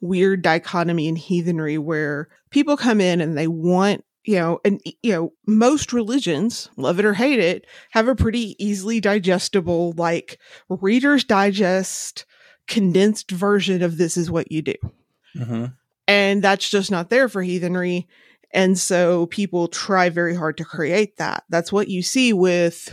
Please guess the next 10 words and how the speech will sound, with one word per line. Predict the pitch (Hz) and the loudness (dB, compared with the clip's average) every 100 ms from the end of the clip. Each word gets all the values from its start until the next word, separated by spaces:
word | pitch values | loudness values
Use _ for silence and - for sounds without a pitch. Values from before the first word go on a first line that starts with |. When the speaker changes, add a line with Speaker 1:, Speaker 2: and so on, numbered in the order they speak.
| - - | -20 -10
Speaker 1:
things | - 185 175 180 | -2 0 0 -2
like, | 170 170 160 151 - - - - - _ _ _ - | 0 0 0 -2 -6 -20 -20 -20 -20 _ _ _ -6
you | 175 | -4
know, | 165 131 123 147 | -2 -2 -6 -4
the | 196 | 0
Nine | 214 208 | 2 2
Noble | 202 170 165 | 2 0 0
Virtues, | 156 165 156 135 | -2 -2 -6 -6
for | 120 | -8
instance. | 110 - - - - | -10 -10 -14 -14 -14